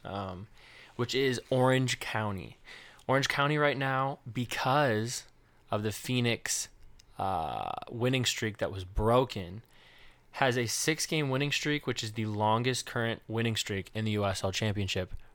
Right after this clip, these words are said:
right now. They, in that six-game stretch, have thirteen goals, two assists, or thirteen goals, two goals against, a thirteen two goal differential.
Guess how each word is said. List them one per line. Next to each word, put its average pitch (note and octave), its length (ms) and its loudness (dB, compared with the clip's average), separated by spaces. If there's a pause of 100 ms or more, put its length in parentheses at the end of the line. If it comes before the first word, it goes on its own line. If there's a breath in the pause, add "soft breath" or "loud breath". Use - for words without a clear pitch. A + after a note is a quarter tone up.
right G2 340 0
now. G2 400 -2 (920 soft breath)
They, A#2 360 2
in C#3 240 0
that C3+ 220 2
six-game A2 420 -2
stretch, A2 400 0
have G#2+ 200 -4
thirteen A#2 460 -2
goals, A2+ 300 2
two - 260 -4
assists, A#2 540 -2
or B2 160 0
thirteen C#3 420 2
goals, B2 320 6 (160)
two B2 480 2 (160)
goals A#2 240 4
against, A2 440 0
a G#2+ 40 -2
thirteen A#2+ 380 -2
two A2+ 380 -2
goal G#2+ 180 -2
differential. G#2 640 -4